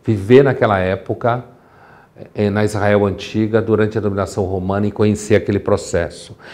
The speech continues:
Mas mais do que isso, talvez de uma forma um pouco mais alongada, ah, eu gostaria de, eu acho que seria interessante ter vivido em Atenas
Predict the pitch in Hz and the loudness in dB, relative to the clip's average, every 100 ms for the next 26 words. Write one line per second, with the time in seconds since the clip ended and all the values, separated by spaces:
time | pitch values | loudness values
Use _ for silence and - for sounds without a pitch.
0 | - - - - 139 156 120 123 156 226 | -18 -20 -20 -4 4 6 6 6 8 8
1 | 220 139 120 110 104 165 185 107 104 110 | 8 4 2 2 4 2 2 0 2 2
2 | 107 101 - 104 101 95 101 - 95 95 | 2 0 2 0 0 -2 -4 -2 -2 0
3 | 92 87 - - - - - - 98 98 | 0 -4 -14 -20 -20 -20 -10 2 4 4
4 | 95 101 120 143 107 95 85 - - - | 2 6 8 8 6 4 4 -2 -16 -20
5 | - 104 101 98 101 107 107 113 113 113 | -2 4 6 6 4 6 6 6 6 4
6 | 110 113 101 101 107 113 110 98 104 107 | 4 4 4 4 4 4 2 0 0 2
7 | 120 117 - - 107 110 - 110 - 110 | 2 0 -6 -8 2 2 2 -4 -2 0
8 | 104 107 101 - 110 110 - 110 104 92 | 0 0 0 2 0 0 -2 -2 -2 -2
9 | 110 113 117 117 113 - - - _ - | 0 2 4 4 2 -4 -20 -20 _ -2
10 | 104 101 - 110 104 107 117 131 - - | 0 0 2 4 4 4 2 0 -4 -14
11 | - | -18